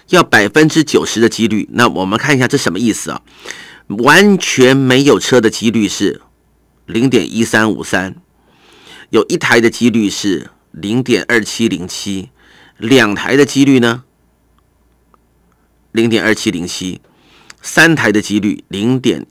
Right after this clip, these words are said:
一八零四，再来四台的几率，我们来计算一下。来，x 等于零，这是再加上 P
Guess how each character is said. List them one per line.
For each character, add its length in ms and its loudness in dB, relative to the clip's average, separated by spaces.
一 320 -6
八 320 0
零 240 -8
四， 420 -10
再 140 2
来 120 2
四 260 -4
台 120 -2
的 100 0
几 200 -4
率， 160 -4
我 120 -4
们 120 -2
来 60 2
计 180 2
算 220 2
一 20 -4
下。 240 -2
来， 180 -20
x 340 -2
等 120 0
于 100 2
零， 280 -2
这 120 -2
是 240 -10
再 160 0
加 200 0
上 280 -2
P 340 -8